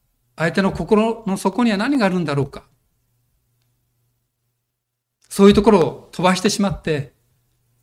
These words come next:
正しさだけを求めて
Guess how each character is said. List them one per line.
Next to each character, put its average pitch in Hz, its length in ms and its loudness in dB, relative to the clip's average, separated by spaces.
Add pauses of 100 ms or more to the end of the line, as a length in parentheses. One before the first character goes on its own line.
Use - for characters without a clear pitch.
(160)
正 202 300 4
し - 40 -10
さ 185 100 0
だ 170 140 0
け 214 120 0
を 180 240 -2 (320)
求 135 240 -4
め 147 140 0
て 123 340 -4